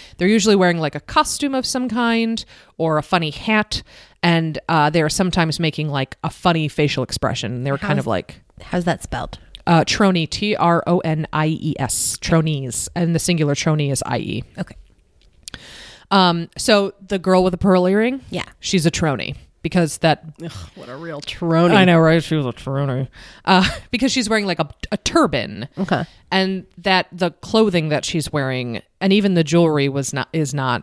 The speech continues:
Speaker 1: anything that a normal, like, day-to-day Dutch
Speaker 2: Mm-hmm.
Speaker 1: woman would be wearing.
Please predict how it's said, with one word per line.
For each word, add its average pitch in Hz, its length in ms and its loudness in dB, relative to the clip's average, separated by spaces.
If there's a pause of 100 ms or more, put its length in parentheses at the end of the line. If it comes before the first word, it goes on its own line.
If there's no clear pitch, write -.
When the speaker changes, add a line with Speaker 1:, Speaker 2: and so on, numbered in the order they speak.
(280)
Speaker 1:
anything 156 400 0
that 131 280 0
a 160 120 4
normal, 139 500 2 (280)
like, 139 200 -6
day-to-day 147 440 2
Dutch 143 180 2
Speaker 2:
Mm-hmm. 208 100 2
Speaker 1:
woman 135 220 2
would 123 100 -2
be 127 100 0
wearing. 120 480 -4